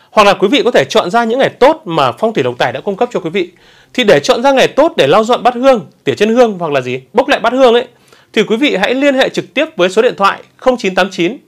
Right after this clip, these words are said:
ba bốn chín một một chín để thỉnh cái gói Thất Bảo cũng như là để được tư vấn kỹ hơn về cái ngày tốt để chúng ta tiến hành lau dọn ban thờ, bốc bát hương cũng như là tỉa chân nhang để cho mọi việc được hanh thông thuận lợi, may mắn và bình an.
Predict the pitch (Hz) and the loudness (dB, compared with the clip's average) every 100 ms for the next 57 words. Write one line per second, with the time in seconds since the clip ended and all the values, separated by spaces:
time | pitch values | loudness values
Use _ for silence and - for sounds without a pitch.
0 | - 214 196 170 262 - - 196 233 151 | 0 0 2 -2 -4 -10 -6 -2 0 0
1 | 143 147 277 _ _ - - 151 156 165 | -2 -6 -6 _ _ -20 -4 -2 2 2
2 | 147 185 202 302 247 135 120 180 254 208 | 2 2 2 2 2 0 0 -2 0 0
3 | 139 120 147 143 - 254 190 214 220 208 | 0 -2 -4 -4 -4 -4 -2 -4 -2 -2
4 | 240 262 208 _ _ _ - 170 160 127 | 2 2 0 _ _ _ -2 2 4 2
5 | 113 - _ - 185 254 208 120 - 269 | 0 -8 _ -4 -2 0 0 -2 2 2
6 | 339 - - 139 120 170 196 175 220 165 | 2 -6 -6 -6 -4 -4 -4 -2 -2 -4
7 | 113 _ - 185 208 185 208 - 175 170 | -6 _ -4 0 0 0 -4 -4 -6 0
8 | 156 113 - - 220 233 214 226 185 - | 0 0 -4 -4 0 0 4 2 2 -10
9 | _ - 180 214 - 127 113 180 202 185 | _ -10 -2 -2 -2 -4 -2 0 0 0
10 | 180 - - - 151 262 247 175 170 139 | -6 -20 -10 -2 0 0 -2 -2 -4 -2
11 | 135 - 240 233 226 208 135 143 135 - | -6 -2 -2 -2 -4 -4 -2 -4 -4 -6
12 | 220 220 180 233 139 127 147 | -4 -2 -2 -4 -4 -2 -2